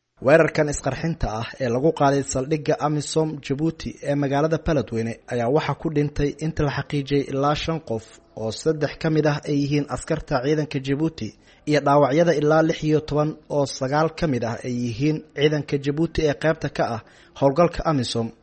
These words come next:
Weerarkaasi ayaa lala eegtay saldhigga ciidanka Djibouti ee ku yaala xaafadda Howlwadaag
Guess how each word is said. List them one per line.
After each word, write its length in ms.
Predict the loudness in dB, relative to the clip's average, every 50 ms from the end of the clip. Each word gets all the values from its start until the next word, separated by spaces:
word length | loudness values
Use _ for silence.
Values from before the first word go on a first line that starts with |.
| _ _ -20 _ _
Weerarkaasi 540 | 4 6 6 6 4 2 2 0 0 2 2 2
ayaa 200 | 2 4 4 4
lala 180 | 4 4 4 4
eegtay 280 | 2 0 -2 -2 -4 -2
saldhigga 540 | -2 -2 -2 0 0 -2 -2 0 0 -2 -2 0
ciidanka 400 | 2 2 4 4 2 0 0 -2
Djibouti 500 | -2 -2 -2 -4 -2 0 -2 -2 -2 -6 -6
ee 120 | -4 -4 -4
ku 120 | -2 2
yaala 260 | 4 4 4 4 2 2
xaafadda 460 | 2 0 0 0 0 -2 0 2 2
Howlwadaag 480 | 2 2 4 4 4 4 4 2 2